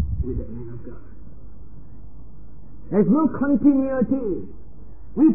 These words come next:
praise God for the continuity that we see in the case of Elijah, Elisha. The continuity that we see in Moses to Joshua.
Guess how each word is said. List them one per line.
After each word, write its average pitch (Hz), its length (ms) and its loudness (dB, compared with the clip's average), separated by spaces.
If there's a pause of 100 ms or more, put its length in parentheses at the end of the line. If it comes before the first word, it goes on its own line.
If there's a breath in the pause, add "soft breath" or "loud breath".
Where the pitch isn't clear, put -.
praise 311 380 6
God 302 320 4
for 269 160 4
the 226 80 4
continuity 285 720 4
that 233 160 4
we 220 160 6 (160)
see 226 480 0
in 226 160 -2
the 202 160 0
case 262 160 4
of 202 160 4
Elijah, 208 720 6
Elisha. 185 640 0 (1120)
The 254 80 10
continuity 311 800 6
that 247 160 6
we 226 160 2
see 254 400 0 (240)
in 233 160 6
Moses 220 480 2 (160)
to 185 160 8
Joshua. 185 640 -2